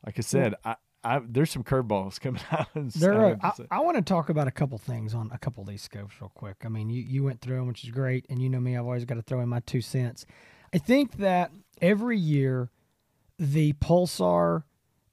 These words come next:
Speaker 2: X Q fifty, I mean, this is the Trail two X Q fifty, and there was an original Trail.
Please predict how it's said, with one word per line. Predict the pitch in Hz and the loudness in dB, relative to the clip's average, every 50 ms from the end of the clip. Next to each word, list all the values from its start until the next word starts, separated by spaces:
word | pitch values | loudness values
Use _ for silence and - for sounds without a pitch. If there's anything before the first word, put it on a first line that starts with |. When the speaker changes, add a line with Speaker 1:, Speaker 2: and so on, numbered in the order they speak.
| _ | _
Speaker 2:
X | - 160 151 - - - | 0 0 0 0 -4 -8
Q | - - 165 160 | -2 0 0 0
fifty, | 139 - - 139 113 - - - 104 110 | 2 0 -2 -2 -2 -4 -6 -6 -4 0
I | |
mean, | 123 135 151 | 4 4 4
this | 180 170 | 4 4
is | 208 202 175 | 2 2 0
the | 185 | 0
Trail | 151 - - - - 180 175 170 170 165 151 - | -2 -2 -6 -2 0 2 2 4 2 0 -2 -4
two | - - - - 151 135 113 92 - - - | -8 -2 2 4 4 4 2 -2 -8 -12 -8
X | - 131 120 - - - | -6 -6 -6 -6 -8 -12
Q | - - 123 113 | -8 -8 -8 -8
fifty, | - - 113 104 - - - 120 | -6 -8 -8 -8 -8 -8 -6 -6
and | 127 127 | -4 -4
there | 127 123 | -4 -4
was | 123 135 139 139 | -4 -2 -2 -2
an | 143 | -2
original | 143 135 135 135 131 120 123 120 113 | -2 -2 -2 -2 -2 -4 -4 -6 -8
Trail. | 110 - - 123 113 113 113 110 | -10 -10 -8 -8 -6 -6 -8 -8